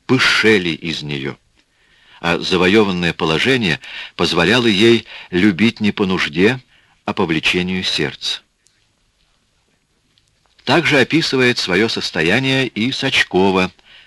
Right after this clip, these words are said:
посаженная в девятнадцать лет. Она попала в сельхозколонию, где, впрочем, всегда сытней и потому легче. С песней я бегала от жатки к жатке,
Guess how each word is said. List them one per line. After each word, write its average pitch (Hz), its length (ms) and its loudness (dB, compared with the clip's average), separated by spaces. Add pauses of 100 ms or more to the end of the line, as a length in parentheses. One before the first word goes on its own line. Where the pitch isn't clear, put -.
(220)
посаженная 117 840 0 (280)
в 78 120 -12
девятнадцать 78 720 -4
лет. 71 340 -10 (600)
Она 95 300 0
попала 95 500 0
в - 80 -8
сельхозколонию, 92 880 -2 (460)
где, 123 180 0
впрочем, 123 600 0
всегда 101 440 -2
сытней 117 600 0 (300)
и 113 160 0
потому 120 400 -2
легче. - 480 -2 (600)
С - 160 -8
песней 151 540 2
я 113 260 0
бегала 120 640 2
от 90 180 0
жатки 110 500 -2
к 80 100 -10
жатке, 120 500 -2